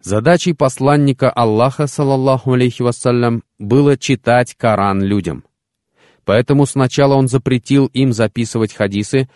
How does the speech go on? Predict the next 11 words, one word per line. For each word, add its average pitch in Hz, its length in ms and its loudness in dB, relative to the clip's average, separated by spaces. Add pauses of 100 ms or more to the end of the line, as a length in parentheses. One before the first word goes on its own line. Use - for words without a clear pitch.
(140)
чтобы 131 360 0
это 127 240 -4
занятие 120 500 0
не 120 140 2
отвлекало 117 560 0
людей 110 380 2
от 117 240 -4
изучения 120 640 0
и 120 180 -2
заучивания 107 720 0
Корана. 98 540 -2